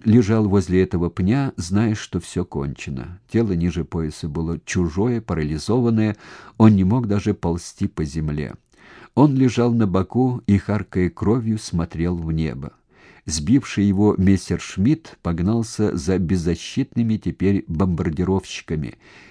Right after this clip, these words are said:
В небе уже был виден один дымный хвост. На земле лежал человек, никогда особенно не боявшийся смерти.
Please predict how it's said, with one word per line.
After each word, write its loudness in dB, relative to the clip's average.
В -2
небе 4
уже 0
был 0
виден 0
один -2
дымный -2
хвост. -16
На 6
земле 6
лежал 2
человек, 0
никогда 0
особенно 0
не 4
боявшийся -2
смерти. -6